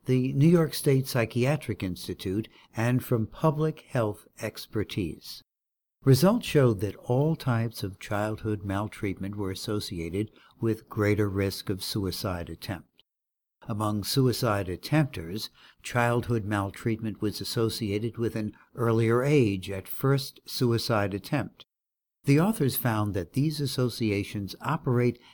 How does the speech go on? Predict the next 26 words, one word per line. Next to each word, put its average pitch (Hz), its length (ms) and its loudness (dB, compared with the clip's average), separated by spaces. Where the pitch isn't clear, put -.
mainly 175 520 4
through 110 300 0
a 98 60 -4
broad 135 720 2
single 170 540 0
dimension 120 720 0
representing 131 800 2
the 92 140 -6
shared 156 640 0
effects - 640 -4
of 117 200 -4
maltreatment. 104 920 -2
However, 107 540 -2
sexual 123 640 -2
abuse 117 640 0
had 110 440 -4
an 101 180 -8
additional 127 760 0
direct 107 520 -4
effect 104 540 -6
on 90 220 -6
the 90 80 -6
risk 107 420 -2
of 98 200 -2
suicide 95 800 -2
attempt. - 560 -10